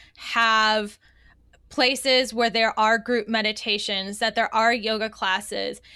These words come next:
If you want to be able to actually go somewhere and be with people, there, there are places all over the place. You just need to, you know, Google and, and search for those. And I also encourage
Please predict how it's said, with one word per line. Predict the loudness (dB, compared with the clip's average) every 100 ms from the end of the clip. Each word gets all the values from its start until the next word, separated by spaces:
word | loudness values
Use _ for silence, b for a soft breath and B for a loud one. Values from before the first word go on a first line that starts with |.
| B
If | -6 -2
you | -2
want | 0 2 2 0
to | -4
be | -4 -2 0
able | -2
to | -2 -2
actually | -2 -4 -8 -4
go | -4 -2
somewhere | -4 -2 0 0
and | -2 -4
be | -4 -4
with | -4 -6 -8
people, | -10 -8 -2 0 0 -2 b b b b -2
there, | 2 4 4 2
there | -2
are | 2 2 2
places | 0 -2 -2 -4 -2
all | 0 2
over | 0 0
the | -4
place. | -4 -4 -4 -4
You | -6
just | -4 -6 -4
need | -4 -4
to, | -4 -4 -4 -6
you | -6
know, | -4
Google | -4 -6 -2 -2 0 -2
and, | -4 -8 -6
and | -6
search | -4 -4 -6 -6
for | -8
those. | -8 -8 -10 -16 B B B B -4
And | 0 2 2 0 -4 -10 _ -2
I | 0
also | 2 0 0 0 2 2
encourage | 0 -2 -2 -2 0 2 2 0 -2 -6 -6